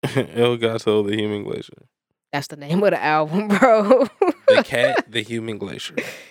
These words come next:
Speaker 2: It is. It got the, I mean, I got the track list right here. I don't know if it actually. Yeah. Well, what's today?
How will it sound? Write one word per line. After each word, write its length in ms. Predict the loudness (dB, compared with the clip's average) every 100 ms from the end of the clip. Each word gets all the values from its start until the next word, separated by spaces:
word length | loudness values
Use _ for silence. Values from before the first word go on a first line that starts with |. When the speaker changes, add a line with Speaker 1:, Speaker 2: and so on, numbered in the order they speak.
| _ _
Speaker 2:
It 140 | 4 4
is. 140 | 4
It 80 | 0
got 200 | 2 0
the, 140 | 0 -6
I 60 | -4
mean, 220 | -2 0
I 60 | 2
got 140 | 0
the 60 | 2
track 300 | 2 2 2
list 200 | -4 0
right 220 | 0 2
here. 160 | 0 0
I 40 |
don't 100 | 0
know 120 | 0 0
if 60 |
it 80 | 0
actually. 640 | 0 -2 -12 -16 -18 -20 _ _ _ _ _ _
Yeah. 120 | 0 2 2 0
Well, 300 | 0 0 -4
what's 160 | -14 -6
today? 280 | -4 -4